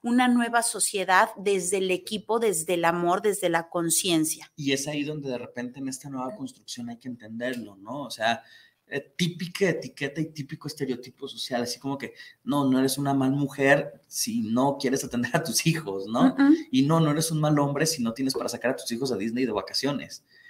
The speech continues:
Speaker 2: O sea, es romper con esos estereotipos,
Speaker 1: Así
Speaker 2: ¿no?
Speaker 1: es.
Speaker 2: Es cambiarlos, es transformarlos, en el darnos cuenta de que esos estereotipos a lo mejor ya están gastados, a lo mejor ya están,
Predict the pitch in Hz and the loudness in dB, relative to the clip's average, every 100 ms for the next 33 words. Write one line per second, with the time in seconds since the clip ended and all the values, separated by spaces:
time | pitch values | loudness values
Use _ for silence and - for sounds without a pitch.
0 | - - - 139 - 139 143 143 127 180 | -20 -2 4 4 2 0 4 4 6 4
1 | 208 - 135 123 170 160 147 127 117 110 | 4 2 2 2 0 0 0 2 2 0
2 | 160 160 - - - 196 175 151 - - | 0 0 4 4 4 4 6 6 4 2
3 | 156 143 131 147 135 113 120 - 156 151 | 2 4 8 10 10 4 0 -2 -4 -4
4 | 117 113 143 160 117 - - - 120 127 | -4 0 2 4 0 -2 -14 -10 -2 2
5 | 123 131 160 - 160 147 - 120 127 - | 2 2 0 -2 -2 0 0 0 -4 -6
6 | - - 120 117 - - 139 123 113 113 | -6 -6 -4 -4 -8 -12 -8 -6 -6 -4
7 | 123 131 131 123 123 123 - 135 131 127 | -2 -2 -2 -2 -2 -2 0 2 2 0
8 | 117 113 113 120 123 - 127 | -2 -2 -2 -2 -2 0 -2